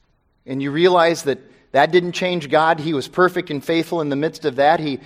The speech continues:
he eventually restored the Jews, and he judged the Babylonians. You, you think about Haman and the story of Esther, when Haman sent down the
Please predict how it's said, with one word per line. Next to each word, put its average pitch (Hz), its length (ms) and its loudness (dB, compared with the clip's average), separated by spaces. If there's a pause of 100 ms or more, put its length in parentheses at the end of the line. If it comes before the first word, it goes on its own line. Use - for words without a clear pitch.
(220)
he 170 120 0
eventually 165 400 0
restored 170 520 0
the 156 40 -2
Jews, 165 440 -2
and 156 100 -4
he 127 80 -6
judged 143 380 0
the 151 80 -4
Babylonians. 156 680 2
You, 143 100 -4 (260)
you 147 120 -2
think 190 180 -2
about 175 240 2
Haman 208 440 0
and 185 120 -2
the 143 60 -4
story 175 340 2
of 147 80 -2
Esther, 185 420 0
when 156 140 -2
Haman 180 380 -2 (200)
sent 202 300 0
down 185 240 2
the 165 100 -2